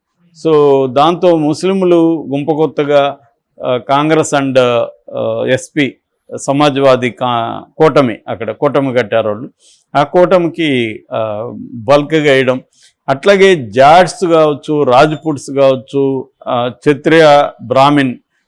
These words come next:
ఈ ఓసీ కాంబినేషన్ కూడా, ఆ, యోగికి పడలేదు. ఎందుకంటే జాట్స్ని, రాజ్పుట్స్ని, ఆ, బీజేపీనే యాంటీ చేసుకుంది. యాక్చువల్గా యోగి కూడా రా-, రాజ్పుట్టే, కానీ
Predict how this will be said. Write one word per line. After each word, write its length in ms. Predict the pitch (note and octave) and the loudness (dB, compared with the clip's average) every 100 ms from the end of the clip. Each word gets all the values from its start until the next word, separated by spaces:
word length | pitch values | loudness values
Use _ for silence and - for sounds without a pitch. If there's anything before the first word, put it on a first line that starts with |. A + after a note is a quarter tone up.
| _ C3+ | _ -4
ఈ 120 | C#3+ | 0
ఓసీ 400 | C3+ F#3+ G3 G#3+ | 4 4 2 -2
కాంబినేషన్ 680 | - E3 E3+ D#3+ D#3+ - D#3 | 0 0 2 0 -2 -4 -6
కూడా, 460 | D3 E3 G3+ E3+ - _ _ _ - | -2 2 2 2 -4 _ _ _ -6
ఆ, 120 | D3 C#3 C3 B2 A#2+ A#2 C3+ | 0 0 0 0 -2 -4 0
యోగికి 400 | D#3 F3+ E3 C#3+ | 2 2 0 0
పడలేదు. 500 | C3+ A#2+ A2 G#2 - - | -2 -2 -4 -8 -16 -10
ఎందుకంటే 720 | B2+ D#3 D#3 D#3+ E3+ D#3+ D3+ _ _ _ _ D#3 | -6 -4 -4 -4 -2 -2 -4 _ _ _ _ -12
జాట్స్ని, 800 | A#2+ C#3 D#3+ F3+ - F3+ F3 E3+ | -2 2 4 2 0 -4 -2 2
రాజ్పుట్స్ని, 1080 | D3 D#3 D3 E3 D3+ - D#3+ D3+ D#3 D3+ - _ - | 2 2 0 -6 -6 -8 -6 -4 -4 -6 -12 _ -10
ఆ, 40 | C3+ | -8
బీజేపీనే 760 | A#2 D3+ E3+ F3 E3+ D#3 D#3 | -2 0 2 2 0 -2 0
యాంటీ 280 | C#3 C3 C#3 | 0 -2 -2
చేసుకుంది. 600 | C#3+ C#3+ C#3 C#3 C3 F3 | -2 -4 -4 -8 -6 -2
యాక్చువల్గా 640 | F3+ C3 - E3+ E3 E3 C#3+ - _ - | 0 0 -2 -2 2 2 0 -6 _ -6
యోగి 260 | B2 D#3 F3 | 0 2 2
కూడా 320 | E3 E3 E3 | 2 4 4
రా-, 560 | C#3+ C3+ B2+ B2+ G#2 A#2 | 4 4 2 0 -4 0
రాజ్పుట్టే, 560 | B2+ D3 C#3 D3+ D3+ C#3+ | 2 2 -2 -4 -2 0
కానీ 360 | D3 E3 F#3+ | -2 -2 -6